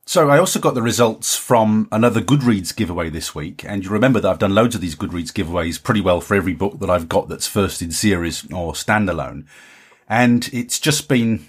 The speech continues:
getting lots of people marking my books as want to read. And I think I commented a week or two ago, I said, "Oh, I'm, I'm beginning to see sales of my standalone thrillers," which I haven't really done much to promote,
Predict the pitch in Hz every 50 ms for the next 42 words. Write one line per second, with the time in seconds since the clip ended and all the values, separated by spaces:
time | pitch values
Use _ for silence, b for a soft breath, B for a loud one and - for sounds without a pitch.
0 | _ - - 120 113 107 110 120 - - - 107 - - - 123 110 - - 107
1 | 104 104 110 113 110 - - 101 98 101 101 98 - - 107 - - _ - -
2 | - - - - 101 101 98 101 101 95 - - - _ _ _ - 104 113 113
3 | 110 - 107 113 160 175 123 98 - B B B B B B B B 156 156 156
4 | 143 143 143 - 277 294 320 - - 214 208 190 147 - 151 151 147 190 202 -
5 | - - 147 127 113 104 110 90 82 82 80 - - 104 113 - - 156 185 196
6 | 175 160 147 143 - 151 147 131 - - _ _ _ _ - 147 143 180 190 190
7 | 151 143 143 - - 156 147 143 127 - - - 151 143 139 135 135 127 - 143
8 | 117 - - 135 123 120 - - - 160 165 160 139 117 101 90 87 - - -
9 | 92 80 78 78 - 117 - 135 143 208 208 160 139 143 135 120 127 123 120 117
10 | 117 - - - - - - - 104 123 117 90 71 73 - -